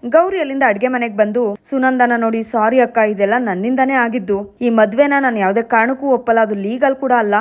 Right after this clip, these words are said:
ಮೊದಲನೇ ಹೆಂಡತಿ ಬದುಕಿರುವಾಗ್ಲೇನೆ ಎರಡನೇ ಮದ್ವೆ ಯಾವ್ದೇ ಕಾರಣಕ್ಕೂ ಒಪ್ಪಲ್ಲ"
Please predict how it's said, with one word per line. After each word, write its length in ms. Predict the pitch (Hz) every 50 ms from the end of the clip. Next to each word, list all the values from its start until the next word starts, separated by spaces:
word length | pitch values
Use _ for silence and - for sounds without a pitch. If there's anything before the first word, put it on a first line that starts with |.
| 233 - - _ _ _ 226
ಮೊದಲನೇ 320 | 220 208 226 269 277 269
ಹೆಂಡತಿ 220 | 269 254 254 262 254
ಬದುಕಿರುವಾಗ್ಲೇನೆ 1040 | 208 214 196 - - 262 254 240 240 226 214 226 220 220 226 233 220 208 208 - -
ಎರಡನೇ 300 | 220 214 233 240 269 277
ಮದ್ವೆ 440 | 269 254 247 247 - 214 240 233 220
ಯಾವ್ದೇ 240 | 202 185 185 208
ಕಾರಣಕ್ಕೂ 560 | 208 214 226 208 208 233 254 254 262 277 262 262
ಒಪ್ಪಲ್ಲ" 400 | 240 214 196 - 233 208 190